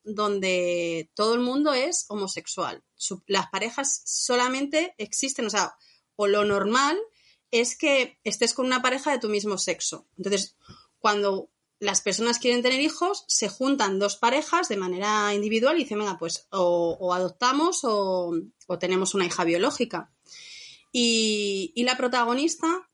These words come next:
pues, decide salirse del molde. Entonces, la problemática que tiene cuando se sale del molde. Pero la historia tiene un giro al final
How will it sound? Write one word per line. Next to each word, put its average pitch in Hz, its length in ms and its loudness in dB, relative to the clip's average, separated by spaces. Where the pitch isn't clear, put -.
pues, 190 720 0
decide 233 320 -2
salirse 208 360 -4
del 160 160 -4
molde. 160 380 -4
Entonces, 190 220 -6
la 233 180 2
problemática 208 720 0
que 214 100 -2
tiene 254 480 -2
cuando 196 220 0
se - 80 -2
sale 185 240 0
del 165 140 2
molde. 156 460 -4
Pero 339 340 2
la 220 140 2
historia 302 360 0
tiene 302 160 2
un 277 100 2
giro 311 280 0
al 247 120 2
final 285 540 0